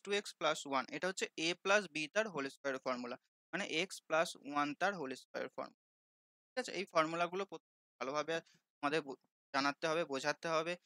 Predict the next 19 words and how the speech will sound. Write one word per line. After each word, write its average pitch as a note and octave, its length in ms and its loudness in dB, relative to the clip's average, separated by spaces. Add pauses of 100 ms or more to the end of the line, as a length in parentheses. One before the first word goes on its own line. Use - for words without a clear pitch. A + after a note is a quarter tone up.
(260)
কিভাবে D#3 260 0 (100)
কি E3 100 -8 (180)
আসছে - 260 -6 (120)
দেখে C3+ 260 -2
তুমি E3 220 -4
বলতে C3+ 300 -16
পারবে। D#3 220 2 (920)
এটা E3+ 120 -2 (100)
বেসিকটা E3+ 440 2
আরো D3 100 4 (120)
ডেপথে C#3 380 0
আমি E3+ 140 -4 (1000)
পরে D3+ 240 6
করিয়ে B2 220 -2
দেবো। A#2 120 -16 (340)
তো E3 120 -4
ওয়াই D#3+ 220 8
স্কয়ার F#3+ 260 0
সমান F#3 180 -2